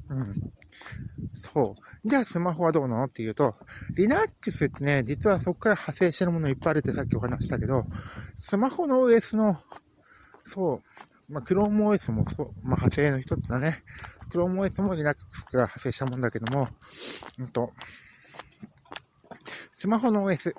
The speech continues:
Androidも実はLinuxが派生したものなの。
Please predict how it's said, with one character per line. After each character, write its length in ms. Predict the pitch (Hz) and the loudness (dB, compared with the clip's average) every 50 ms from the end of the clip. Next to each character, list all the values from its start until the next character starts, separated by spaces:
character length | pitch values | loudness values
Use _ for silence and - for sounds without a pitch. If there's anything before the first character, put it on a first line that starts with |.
| - - | -8 -4
Android 680 | - 190 226 247 254 254 262 262 247 254 254 233 180 165 | 0 2 4 4 4 4 4 4 4 4 4 4 4 4
も 220 | 185 208 196 147 | 4 4 2 2
実 240 | - - 131 - 156 | 0 -2 -4 -2 -2
は 80 | 135 117 | -2 -2
Linux 460 | 120 120 135 139 - - - - - | 0 0 0 0 -2 -2 -8 -10 -4
が 100 | - 110 | -2 -2
派 160 | 107 - 113 | -2 -2 -4
生 160 | - - 113 | -4 -4 -2
し 60 | - | -2
た 80 | - 104 | -2 -2
も 80 | 107 107 | -2 -2
の 100 | 110 110 | -4 -4
な 60 | 95 | -6
の。 100 | 98 | -8